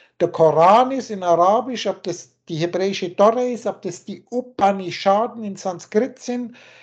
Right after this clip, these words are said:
es ist allumfassend, in einem reinen arithmetischen Sinn. Wenn man die Reife nicht hat, wird dann dieses kleine Wunderwerk, bloß diese kleine Tabelle,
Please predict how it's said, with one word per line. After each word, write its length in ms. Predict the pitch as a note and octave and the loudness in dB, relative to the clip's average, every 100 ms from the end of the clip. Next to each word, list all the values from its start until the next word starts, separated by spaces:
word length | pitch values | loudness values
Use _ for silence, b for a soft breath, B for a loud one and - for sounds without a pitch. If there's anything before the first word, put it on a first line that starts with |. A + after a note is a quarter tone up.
| - | -10
es 160 | F3 | -6
ist 300 | A3 G3+ - | -6 -6 -8
allumfassend, 960 | - C4+ D#4 F#3+ - C3+ - - _ _ _ _ _ _ _ _ _ _ _ _ | 0 2 2 -2 -6 -10 -10 -16 _ _ _ _ _ _ _ _ _ _ _ _
in 140 | F3 | -2
einem 280 | F#3+ G3 F#3+ | 0 0 0
reinen 520 | F3+ G3 A#3+ C4+ C4 | 2 4 2 -2 -6
arithmetischen 800 | F#3 F#3+ F3 F3+ G3 A#3 A#3 G#3+ | -4 -4 -4 -4 -2 -2 -4 -10
Sinn. 340 | G3+ G#3+ F#3+ - _ _ _ _ _ _ _ _ _ _ _ _ _ _ _ _ b b b b b _ _ _ _ _ | -8 -6 -6 -8 _ _ _ _ _ _ _ _ _ _ _ _ _ _ _ _ b b b b b _ _ _ _ _
Wenn 240 | - C#3 G#3 | -2 2 4
man 140 | B3+ | 2
die 140 | A#3 G3 | 2 2
Reife 400 | F3 A3+ A#3 A#3+ | 4 4 0 -6
nicht 260 | G#3+ - | -6 -2
hat, 240 | F#3+ A3+ F#3+ | -2 -2 -2
wird 140 | G3+ | -2
dann 160 | G#3+ G3 | -2 -4
dieses 440 | A#3 A3+ A3 G#3+ | -8 -8 -6 -4
kleine 380 | G3+ G3 G#3 F#3+ | 0 2 2 -2
Wunderwerk, 560 | A#3+ B3 G#3 E3+ E3 - | -2 -2 2 2 2 0
bloß 420 | G3+ B3+ - - | 0 0 -4 -12
diese 440 | B3 C4+ A#3+ C4 | -6 -4 -4 -6
kleine 420 | A3 G#3 A3 A3 | 0 2 2 0
Tabelle, 600 | G#3+ F#3+ F#3 F3+ D#3+ - | -2 -2 -2 -2 -2 -4